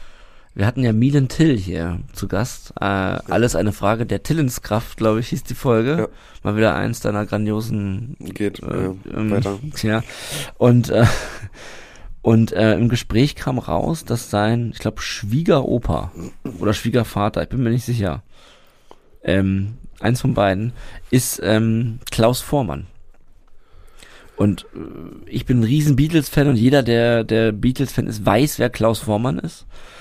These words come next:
Speaker 1: Äh, die Beatles haben ja zweimal in Hamburg gespielt, Anfang der sechziger Jahre. Äh, im, im, erst im Bambi-Kino, dann im, nee, da haben sie gewohnt, im, im Indra haben sie erst gespielt, dann im Kaiserkeller und später im Top Ten Club. So acht Stunden am Tag.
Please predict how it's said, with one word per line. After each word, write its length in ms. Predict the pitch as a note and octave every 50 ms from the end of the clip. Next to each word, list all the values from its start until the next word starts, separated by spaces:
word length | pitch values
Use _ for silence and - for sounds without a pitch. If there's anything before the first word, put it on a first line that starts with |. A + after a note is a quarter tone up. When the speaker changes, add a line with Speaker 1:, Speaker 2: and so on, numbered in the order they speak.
| - - - - - - -
Speaker 1:
Äh, 200 | - - A2 A2
die 80 | G#2+ A2
Beatles 320 | A2 B2+ C3 - B2+ -
haben 140 | C3 B2+ A#2
ja 100 | A#2 A2
zweimal 380 | - - - A#2 A2+ A#2 A2 A2
in 60 | G2
Hamburg 280 | G#2 B2 C#3+ D3+ D3 -
gespielt, 480 | D3 C3+ - - - D#3 C#3+ D3 -
Anfang 360 | - A2 A#2 - B2 B2 B2+
der 200 | - A2+ G#2+ A2 G2+
sechziger 380 | A2 A#2+ A#2+ - - G#2 A2
Jahre. 420 | F#2+ F2 E2 F2 A2+ B2+ D#3+ G3 G3+ G3 - - - - _ - - -
Äh, 380 | G#2+ G2+ G2+ G2+ G2+ G2+ F#2+
im, 260 | F2+ F#2 F#2+ F#2 -
im, 180 | - - F#2+ -
erst 260 | - - G2+ - - -
im 140 | F#2 F2
Bambi-Kino, 720 | E2+ F2+ G#2 A#2 B2+ C3 C3 - - B2+ B2 A#2+ A#2 A#2 A2+
dann 240 | - G#2 G2 G2 F#2+
im, 160 | G2 F#2+ F#2
nee, 160 | - - G#2
da 60 | G2+ G2
haben 80 | G2
sie 100 | G2+ G2+
gewohnt, 360 | G#2 A2 F2+ - A2 B2 A#2
im, 120 | A2+ G2 - - - - - - - - -
im 140 | - G#2 -
Indra 480 | - C#3 D#3+ F3+ F3+ D3 D#3 D#3 D#3
haben 180 | D3+ D#3 D3+ D3+
sie 100 | C#3+ C#3
erst 200 | C3 C#3+ - -
gespielt, 280 | C#3+ - - C#3+ C3
dann 80 | A#2+ A2
im 120 | A2+ B2
Kaiserkeller 540 | - - G#2+ A#2+ C3 D3 D3 - C3+ C3 C3+
und 100 | B2+ B2+
später 260 | - - B2 - A#2
im 180 | G#2+ A2 A2 -
Top 240 | - B2+ A#2+ - -
Ten 220 | - A#2+ A#2 B2 B2+
Club. 300 | - E3 F#3 F#3+ - - - - - - - - - _ -
So 180 | G2+ F#2+ G2+
acht 180 | - G2 - -
Stunden 280 | - - C#3 A#2+ G#2 G2+
am 100 | D#2 E2
Tag. 400 | D#2 - C#2 - - - -